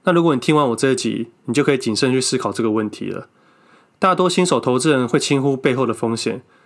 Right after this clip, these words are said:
除非你完全了解这件事情，所有的状况，并且保留资金去交割，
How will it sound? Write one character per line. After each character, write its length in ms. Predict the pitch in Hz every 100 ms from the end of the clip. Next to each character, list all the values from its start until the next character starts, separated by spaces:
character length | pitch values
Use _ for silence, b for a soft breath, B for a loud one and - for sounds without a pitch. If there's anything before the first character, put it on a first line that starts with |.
| b -
除 100 | -
非 100 | 170
你 120 | 202
完 260 | 127 120 143
全 260 | - 135 131
了 240 | 127 135
解 200 | 147 107
这 100 | 131
件 160 | 127 117
事 180 | 127
情， 300 | 110 - - 135 b b -
所 200 | - -
有 80 | 135
的 80 |
状 260 | 113 127 113
况， 320 | 123 101 101 b b _
并 100 | 170
且 80 | 147
保 220 | - 107
留 120 | 113
资 140 | 113 131
金 140 | 131
去 100 | 127
交 220 | 113 107
割， 300 | 110 110 107